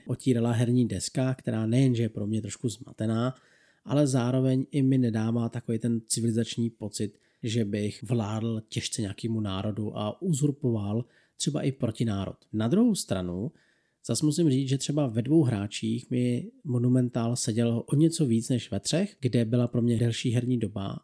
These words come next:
a ve dvou to bylo krásně hratelný, bylo to svižný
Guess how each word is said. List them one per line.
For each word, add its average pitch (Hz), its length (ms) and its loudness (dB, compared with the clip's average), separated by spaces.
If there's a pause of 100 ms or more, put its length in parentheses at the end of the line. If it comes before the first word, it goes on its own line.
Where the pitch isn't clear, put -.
a 120 100 -4
ve 113 140 0
dvou 127 480 2 (140)
to 120 100 -4
bylo 120 240 0
krásně 117 500 -2
hratelný, 117 640 -2
bylo 113 200 0
to 120 140 -4
svižný 110 600 -2